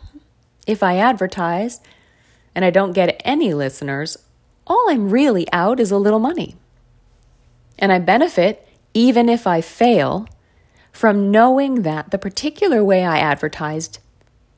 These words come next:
doesn't work for my target audience.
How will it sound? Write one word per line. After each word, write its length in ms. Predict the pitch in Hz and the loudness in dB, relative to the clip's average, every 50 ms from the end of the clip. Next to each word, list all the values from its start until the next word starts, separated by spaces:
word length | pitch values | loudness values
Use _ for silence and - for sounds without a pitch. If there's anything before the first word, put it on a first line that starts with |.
| _ _ _ _ - | _ _ _ _ 0
doesn't 300 | 196 196 190 220 - 175 | 2 2 2 2 0 0
work 240 | 175 185 185 - | 0 0 0 -2
for 80 | - 220 | -4 -4
my 240 | 214 185 151 156 185 | -2 0 0 -2 -2
target 480 | - - - 170 165 165 190 202 202 - | -4 -4 -2 -2 0 0 -2 -4 -2 0
audience. 720 | 220 240 285 370 339 175 131 - - - - - - - | 0 0 0 0 -2 -4 -6 -8 -12 -12 -10 -10 -10 -12